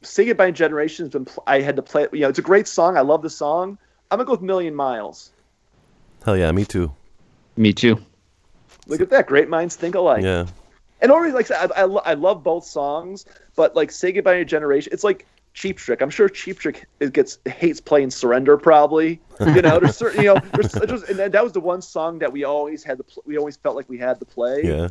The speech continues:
Speaker 1: I mean, it's, it was a fun song to play, but, like, I always kind of, but Million Miles of this song, we only played live a few times.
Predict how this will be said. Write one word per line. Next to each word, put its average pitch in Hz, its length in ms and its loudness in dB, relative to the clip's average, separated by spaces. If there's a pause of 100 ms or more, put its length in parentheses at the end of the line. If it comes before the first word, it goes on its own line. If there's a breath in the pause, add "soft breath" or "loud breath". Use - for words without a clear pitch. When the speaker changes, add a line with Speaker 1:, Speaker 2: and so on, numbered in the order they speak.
(320)
Speaker 1:
I 202 60 0
mean, 214 80 2
it's, - 180 -4
it 240 60 4
was 208 100 4
a 190 40 2
fun 247 280 0
song 170 300 -4
to 131 40 -8
play, 180 520 -2 (320)
but, - 120 0
like, 143 440 0 (540)
I 175 80 4
always 202 180 0
kind 170 160 -8
of, - 40 -8
but 156 160 -2
Million 202 280 -2
Miles 170 360 -4
of 147 60 -6
this 143 140 -6
song, 143 240 -8
we 135 80 -4
only 151 160 -2
played 131 260 -2
live 117 300 0
a 110 60 -12
few 123 240 -4
times. 131 640 -8